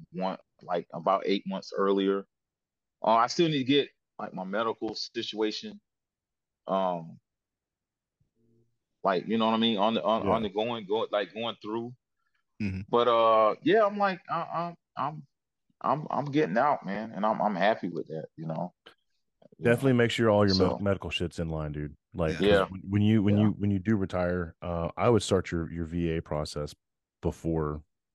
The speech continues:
Speaker 2: you, I mean, probably around the same time you, you submit for retirement or whatever,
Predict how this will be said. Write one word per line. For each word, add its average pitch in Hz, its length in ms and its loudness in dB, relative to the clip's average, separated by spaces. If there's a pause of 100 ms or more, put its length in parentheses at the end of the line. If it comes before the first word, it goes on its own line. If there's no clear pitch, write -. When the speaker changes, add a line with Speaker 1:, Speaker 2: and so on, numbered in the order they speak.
(180)
Speaker 2:
you, 78 340 -6
I 76 140 -6
mean, 85 260 -4
probably 113 280 2
around 85 180 2
the 80 60 -6
same 82 160 -4
time 78 180 -4
you, 76 120 -8 (120)
you 78 220 -6 (100)
submit - 360 -10
for - 200 -8
retirement 76 480 -6
or - 20 -6
whatever, 71 320 -8